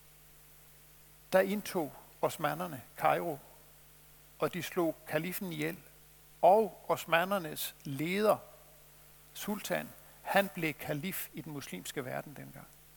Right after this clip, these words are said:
Og nu ved jeg ikke, hvor gode I er til kirkehistorie, men der skete noget andet i femten hundrede sytten, som var ret afgørende for os.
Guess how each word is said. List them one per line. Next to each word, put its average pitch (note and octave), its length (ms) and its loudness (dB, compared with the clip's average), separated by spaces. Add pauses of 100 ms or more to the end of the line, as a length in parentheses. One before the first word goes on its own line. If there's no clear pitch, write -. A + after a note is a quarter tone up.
(600)
Og E3 120 -6
nu F3 80 0
ved F#3 120 8
jeg F#3+ 100 10
ikke, F#3+ 120 2
hvor E3+ 140 4 (240)
gode F#3+ 200 0
I E3 60 6
er D#3+ 80 8
til E3 140 -4
kirkehistorie, D3+ 680 -2 (220)
men D3+ 180 -8
der D3 60 2
skete G#3 260 -2
noget F3+ 140 4
andet G3 240 4
i G3+ 40 0
femten F#3+ 340 -2
hundrede F#3+ 220 -2
sytten, E3+ 400 -2 (580)
som D#3+ 260 0
var C#3 80 8
ret E3 180 12
afgørende D#3+ 580 8
for F3+ 160 8
os. F3+ 440 10